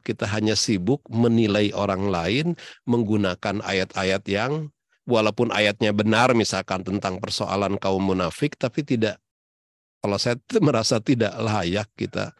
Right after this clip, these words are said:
memposisikan ayat ini sebatas sebagai sebuah senjata untuk menjatuhkan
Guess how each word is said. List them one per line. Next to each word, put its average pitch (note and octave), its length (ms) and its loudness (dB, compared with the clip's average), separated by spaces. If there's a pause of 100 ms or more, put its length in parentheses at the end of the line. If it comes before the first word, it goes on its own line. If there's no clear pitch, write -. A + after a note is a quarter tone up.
(580)
memposisikan G#2+ 1120 0
ayat G2+ 400 -2
ini A#2 560 -2
sebatas G#2 720 -4
sebagai F#2+ 320 -2
sebuah G2 400 -2
senjata G2 640 -2
untuk G#2 320 -6
menjatuhkan A2 880 -2